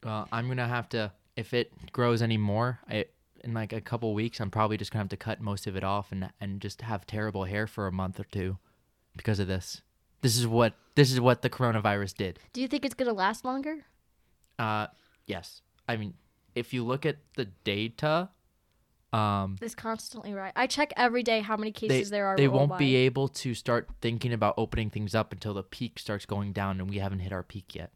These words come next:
Speaker 2: That's crazy.
Speaker 1: So until we start finding the peak and it starts slowing down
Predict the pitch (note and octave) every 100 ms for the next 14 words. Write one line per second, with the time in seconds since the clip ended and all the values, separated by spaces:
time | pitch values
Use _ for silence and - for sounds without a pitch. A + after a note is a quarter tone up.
0 | _ _ _ _ _ _ _ _ _ A#3+
1 | A#3+ B3+ A#3+ A3 A3+ A3 - A#3 G#2+ G#2+
2 | B2 A#2 A2+ - A2 F#2+ G#2 G#2 G2+ F#2
3 | G#2+ G#2 G#2 G2 - G2+ - G#2 F#2+ F2+
4 | F2+ G2+